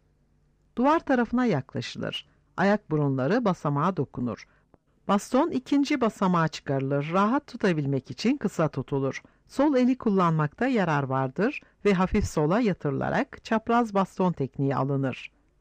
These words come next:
Bastonun kıvrık kısmı ileriye bakar. Kol dirsekten itibaren gergin ve parmaklara kadar olan kısım donmuş vaziyettedir. Baston basamak yüksekliğinin yarısına kadar kaldırılır.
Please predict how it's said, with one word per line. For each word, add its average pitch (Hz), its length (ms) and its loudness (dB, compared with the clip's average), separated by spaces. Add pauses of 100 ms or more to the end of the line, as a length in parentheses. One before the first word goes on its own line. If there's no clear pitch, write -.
(1080)
Bastonun 294 520 2
kıvrık 277 380 2
kısmı 208 320 0
ileriye 156 500 2
bakar. - 420 -4 (260)
Kol 262 280 4
dirsekten 196 580 0
itibaren 139 680 0
gergin 180 480 2
ve 254 140 4
parmaklara 175 600 0
kadar 147 300 0
olan 131 300 -2
kısım 226 440 -2
donmuş 165 420 2
vaziyettedir. 135 920 -4 (960)
Baston 302 460 2
basamak 269 440 0
yüksekliğinin 202 720 2
yarısına 165 460 0
kadar 165 380 -2
kaldırılır. 127 640 -2